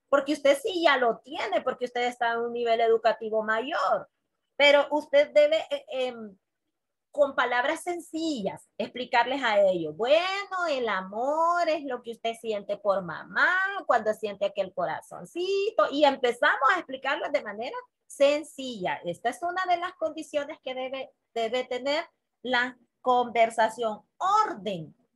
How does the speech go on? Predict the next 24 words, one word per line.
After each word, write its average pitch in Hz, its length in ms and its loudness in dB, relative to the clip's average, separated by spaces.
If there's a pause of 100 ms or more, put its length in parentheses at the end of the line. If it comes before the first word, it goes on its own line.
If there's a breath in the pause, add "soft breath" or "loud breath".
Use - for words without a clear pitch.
(120)
Nunca 381 580 -2
va 277 60 0
a - 20 0
empezar 269 480 -4
del 247 220 -4
final 269 440 -2 (140)
y 277 100 -2
va 254 100 2
a 254 60 -6
terminar 233 440 -4
con 214 160 -4
el 202 120 -8
principio. 202 720 -12 (380)
¿verdad 202 500 2
que 185 120 -2
no? 196 280 -4 (560)
Tiene 294 480 0
que 277 140 -2
llevar 247 400 0
un 247 160 -6
orden 226 420 -4
lógico, 185 600 -2
una 240 260 -4
secuencia. 196 680 -6